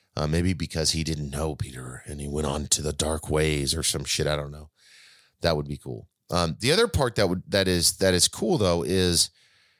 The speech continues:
it's almost like a fresh start for Tom Holland's character, in my opinion, because the past has been wiped, and now you're, you're, unfortunately, you're alone.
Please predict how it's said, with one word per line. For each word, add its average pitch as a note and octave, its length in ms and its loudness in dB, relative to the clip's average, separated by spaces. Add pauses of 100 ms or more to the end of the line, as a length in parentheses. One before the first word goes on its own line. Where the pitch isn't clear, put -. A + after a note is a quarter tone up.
(400)
it's A#2+ 220 2
almost D#3+ 320 4
like C3 160 2
a G2 40 0
fresh - 520 2
start D3 420 2
for G2 140 -2
Tom A#2 380 2
Holland's F#2+ 840 2 (1000)
character, A#2+ 680 -2 (640)
in F#2 100 2
my F2+ 160 4
opinion, E2 420 0
because D2 280 -2
the D#2+ 80 -2
past D#3 400 2
has F#2+ 140 2
been E2+ 200 0
wiped, F#2+ 560 -2 (840)
and F2+ 120 0
now F#2 100 2
you're, F2 460 4
you're, F2 320 2
unfortunately, F#2 560 2
you're D2 160 0
alone. G2+ 500 0